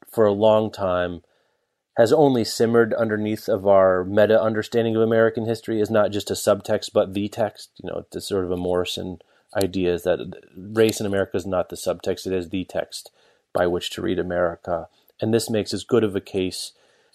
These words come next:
an incontrovertible a case, I would say, to people with an open mind to,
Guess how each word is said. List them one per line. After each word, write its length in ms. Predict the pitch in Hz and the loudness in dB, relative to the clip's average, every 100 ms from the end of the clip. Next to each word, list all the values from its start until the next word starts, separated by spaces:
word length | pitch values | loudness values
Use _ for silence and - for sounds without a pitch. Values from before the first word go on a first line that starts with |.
| _ _ | _ _
an 140 | 113 104 | -6 -4
incontrovertible 920 | 98 - - 139 104 98 156 120 98 | -4 -4 0 0 0 2 2 2 0
a 60 | 90 | -2
case, 280 | 95 90 | -6 -6
I 60 | 85 | -4
would 200 | 85 80 | -6 -6
say, 420 | - 82 80 - _ _ _ _ | -8 -6 -6 -10 _ _ _ _
to 100 | - | -10
people 360 | 98 98 - 92 | -8 -6 -4 -2
with 160 | 90 95 | -2 -2
an 80 | |
open 260 | 90 90 90 | -2 -2 0
mind 340 | 87 87 87 - | 2 0 0 -6
to, 280 | - - | -8 -10